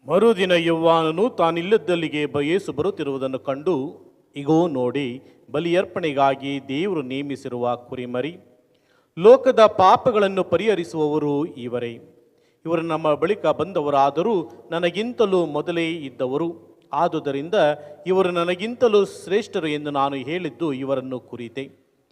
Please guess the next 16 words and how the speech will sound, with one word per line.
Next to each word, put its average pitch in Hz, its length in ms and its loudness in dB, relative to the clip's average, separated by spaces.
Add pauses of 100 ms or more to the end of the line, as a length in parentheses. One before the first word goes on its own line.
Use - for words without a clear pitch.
(380)
ಇಸ್ರಾಯೇಲರಿಗೆ 240 760 4
ಇವರನ್ನು 196 320 2
ತೋರಿಸಬೇಕೆಂದು 170 1120 -2
ನಾನು 151 320 2
ನೀರಿನಿಂದ 156 520 -6
ಸ್ನಾನ 151 420 -2
ದೀಕ್ಷೆ 139 360 -8
ಕೊಡುತ್ತಾ 123 480 -8
ಬಂದೆನು. 123 460 -10 (640)
ಬರಬೇಕಾದದ್ದವರು 131 1000 -4
ಇವರೇ 147 380 -2
ಎಂದು 123 280 -8
ನನಗೂ 143 460 -6
ತಿಳಿದಿರಲಿಲ್ಲ" 104 720 -12 (500)
ಎಂದು 110 220 -10
ನುಡಿದನು. 110 400 -10